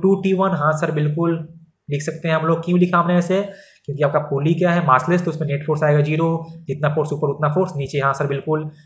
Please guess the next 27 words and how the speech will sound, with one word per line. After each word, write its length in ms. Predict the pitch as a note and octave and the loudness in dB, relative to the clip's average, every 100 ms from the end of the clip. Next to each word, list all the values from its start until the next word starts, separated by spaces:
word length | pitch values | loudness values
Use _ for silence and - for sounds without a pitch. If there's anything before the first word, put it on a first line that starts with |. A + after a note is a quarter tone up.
| _ - | _ -2
अब 100 | D#3+ | 2
हम 160 | F3+ | 2
करते 260 | F3 F3+ F#3 | 2 0 0
हैं 140 | F3+ E3 | 0 2
draw 220 | F3+ F#3 F#3 | 4 6 6
diagram 380 | F3 D#3+ D#3+ E3+ | 6 4 6 4
of 120 | E3+ E3+ | 2 0
pulley 220 | E3 E3+ | 0 0
C। 240 | - - F3+ F3 D#3+ - - _ - | -2 0 2 2 0 -8 -18 _ -6
देखो 180 | C#3 D#3 | -2 2
ध्यान 240 | D3+ D#3 | 4 2
से, 120 | D#3 E3 | 0 -2
तो 160 | D#3 | -2
ऊपर 460 | D3 D3 E3+ F3 F3 - - _ _ _ _ _ _ - | -2 2 4 4 4 0 -10 _ _ _ _ _ _ -4
टी 180 | D3 D3+ | -2 0
टू, 140 | E3+ F3 F3 F3 _ _ _ _ _ - | 0 0 -2 -8 _ _ _ _ _ -12
ऊपर 380 | C#3 - E3 D#3+ D#3+ | -12 0 2 2 0
टी 160 | D#3 | -6
टू, 280 | D3+ F3+ F3+ D3 | -2 0 0 -2
नीचे 380 | C3+ - F3 F#3+ G#3 - _ _ _ _ _ - | -6 -6 -2 -2 -2 -8 _ _ _ _ _ -6
टी 120 | E3 E3+ | -2 -2
थ्री। 180 | E3 D#3+ D3 - | -2 -2 -2 -6
तो 360 | - - - C#3+ | -12 -18 -4 0
यहाँ 100 | D3 | 0
पे 100 | D#3+ | 0
हो 60 | D#3 | 0
जाएगा 260 | D#3+ E3 | 2 2